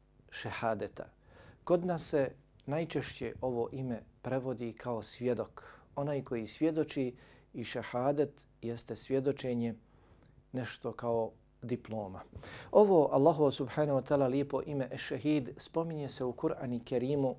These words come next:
na osamnaest mjesta. Tako Allah subhanahu wa ta'ala kaže: "Wallahu shahidun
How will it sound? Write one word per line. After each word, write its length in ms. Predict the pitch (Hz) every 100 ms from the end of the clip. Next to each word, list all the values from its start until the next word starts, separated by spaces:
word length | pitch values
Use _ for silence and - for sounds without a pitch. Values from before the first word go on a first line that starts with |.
| - - - - -
na 140 | 135 135
osamnaest 800 | 131 147 135 123 113 107 - - -
mjesta. 540 | 123 110 - - - - _ _
Tako 300 | 185 185 143 -
Allah 260 | 143 127
subhanahu 420 | - - 147 135
wa 60 | 120
ta'ala 240 | 139 131
kaže: 380 | 120 143 135 135 123
"Wallahu 560 | 123 131 160 165 160
shahidun 800 | 135 143 117 165 180 156 151 127